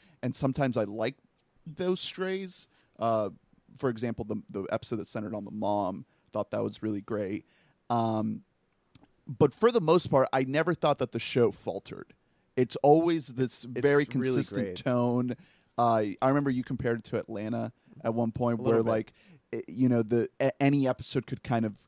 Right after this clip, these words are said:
Speaker 1: go anywhere, you know, this sense of, like,
Speaker 2: Mm-hmm.
Speaker 1: adventure, um, it, within this established world. So I really like that about it. Um, I definitely thinks it,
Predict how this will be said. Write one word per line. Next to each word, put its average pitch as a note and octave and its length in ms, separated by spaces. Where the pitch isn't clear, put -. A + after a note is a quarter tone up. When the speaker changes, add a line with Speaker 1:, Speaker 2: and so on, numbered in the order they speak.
Speaker 1:
go A#2 200
anywhere, A#2 600
you G#2 120
know, A2 120
this A2 160
sense A2+ 400
of, A2 120
like, G#2+ 160
Speaker 2:
Mm-hmm. G#2 200
Speaker 1:
adventure, A2+ 760
um, G2+ 640
it, A#2+ 140
within A2 380
this A2 200
established G2+ 640
world. G#2+ 420
So - 120
I B2+ 40
really C3 260
like A2+ 240
that A#2+ 180
about A#2+ 340
it. B2 180
Um, A2+ 400
I B2 140
definitely D#3 420
thinks B2+ 340
it, G#2+ 120